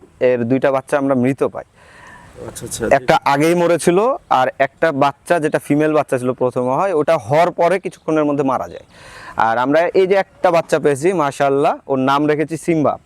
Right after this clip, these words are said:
Speaker 1: ওটা পাঠা বাচ্চা।
Speaker 2: <laughs>
Speaker 1: অনেক চঞ্চল, এসে তো
Speaker 2: নামগুলো
Speaker 1: দেখলেন।
Speaker 2: তো মাশাআল্লাহ হয়েছে, হ্যাঁ।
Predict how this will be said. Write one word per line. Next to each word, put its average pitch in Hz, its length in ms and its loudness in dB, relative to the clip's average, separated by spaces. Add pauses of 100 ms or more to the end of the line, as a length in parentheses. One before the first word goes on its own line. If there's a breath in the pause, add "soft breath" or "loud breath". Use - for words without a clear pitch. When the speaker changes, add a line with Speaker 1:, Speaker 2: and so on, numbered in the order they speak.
(120)
Speaker 1:
ওটা 123 200 -2
পাঠা 127 280 0
বাচ্চা। - 280 -10 (240)
Speaker 2:
<laughs> - 360 -10
Speaker 1:
অনেক 185 340 0
চঞ্চল, 147 440 2
এসে 131 220 2
তো 160 80 2
Speaker 2:
নামগুলো 156 180 2
Speaker 1:
দেখলেন। 143 240 0
Speaker 2:
তো 143 160 -12
মাশাআল্লাহ 127 440 -8
হয়েছে, 113 300 -6
হ্যাঁ। 170 100 -8